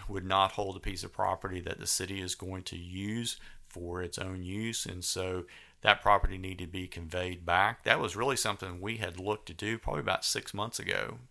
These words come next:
but the pandemic kind of slowed that down. And so to go in, transfer that property over, a good step, but it also allowed us to reflect on the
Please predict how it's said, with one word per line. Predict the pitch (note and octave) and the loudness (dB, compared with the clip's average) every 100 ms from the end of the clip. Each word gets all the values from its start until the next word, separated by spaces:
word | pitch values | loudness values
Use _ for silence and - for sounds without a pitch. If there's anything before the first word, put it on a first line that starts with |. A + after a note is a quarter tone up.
| - | -2
but | F#2+ F2 | -2 -2
the | - | -4
pandemic | A2 G#2 G2 G#2+ G#2+ - | -2 -2 0 2 0 0
kind | G2+ | -2
of | F2+ | 0
slowed | - G2+ G2+ G2 | 2 2 0 2
that | G2 F#2 | 2 2
down. | G2 G2+ G2+ - - - - - | 0 2 2 -2 -14 -16 -18 -10
And | G2+ F#2+ | -6 0
so | - G2+ G2 | 2 2 2
to | G2 F#2+ G2 - - - _ _ _ | -2 -4 -4 -8 -14 -20 _ _ _
go | B2+ C#3 C#3 | 8 10 10
in, | B2+ B2 A#2+ - | 8 6 4 -2
transfer | - B2+ B2 A#2+ | 4 6 6 4
that | A2 A2 - | 8 8 6
property | A2 - G2+ G2 | 4 6 2 4
over, | G2+ F#2+ G2 F#2+ - - - | 2 4 2 2 -2 -20 -2
a | A#2 | -2
good | A2 D3+ D3 | 8 8 10
step, | - C#3 B2+ A#2+ | 8 12 10 10
but | B2+ | 10
it | B2+ | 12
also | C3+ - A#2 | 12 10 6
allowed | G#2+ G#2 G#2 G#2 | 8 8 8 6
us | G2+ | 4
to | G2+ | 0
reflect | F#2+ F#2 - G2+ G2+ F#2+ - - | -4 -4 -2 4 6 4 0 -8
on | - F#2 F#2 F#2 F#2 | -4 -2 -2 -2 -6
the | F2 | -6